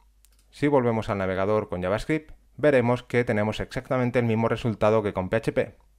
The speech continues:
I tiene el valor cero, hasta i tiene el valor diez. Por lo tanto, en ambos casos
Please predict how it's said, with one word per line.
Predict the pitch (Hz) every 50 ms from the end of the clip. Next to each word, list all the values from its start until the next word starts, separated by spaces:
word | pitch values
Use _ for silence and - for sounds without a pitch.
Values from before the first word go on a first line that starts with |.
| _ _ _ _ _ _ _
I | - 131 127 123
tiene | - 104 98 92
el | 87
valor | 90 98 117 127 127
cero, | - 151 135 131 139 139 147 - _ _ _ _ _
hasta | - 131 131 - - 127 117
i | 113 120 123
tiene | 123 127 110 113 110
el | 104
valor | 101 101 95 98 101 98 95 92 _ -
diez. | - 98 90 - - - - _ _ _ _ _ _ _ _ _ _ _ -
Por | 110 107
lo | 117
tanto, | 113 139 139 139 120 - 156 160 156 139 - - _ _ _ -
en | 117 107 104 104 101 101 101 98 - -
ambos | - 127 120 117 123
casos | - - 170 - - 165 165 156 -